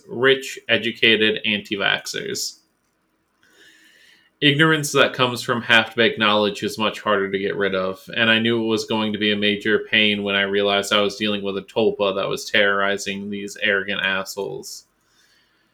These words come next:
I didn't realize that it was a tulpa at first. All the signs pointed it, pointed to, at it being a skinwalker or a mimic of some sort,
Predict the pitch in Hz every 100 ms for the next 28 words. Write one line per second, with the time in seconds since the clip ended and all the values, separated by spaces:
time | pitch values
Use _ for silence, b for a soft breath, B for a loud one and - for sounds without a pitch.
0 | _ - 131 190 127 151 160 110 - 104
1 | 101 101 98 113 101 101 95 92 123 107
2 | 98 - - - - - 139 135 131 127
3 | 120 113 - 123 117 110 107 107 - -
4 | _ _ _ _ 151 151 147 135 117 120
5 | - - - 110 107 107 - 113 110 101
6 | 101 101 - 151 151 139 139 135 139 123
7 | 110 107 104 110 110 104 104 98 - 110
8 | 104 - 107 104 110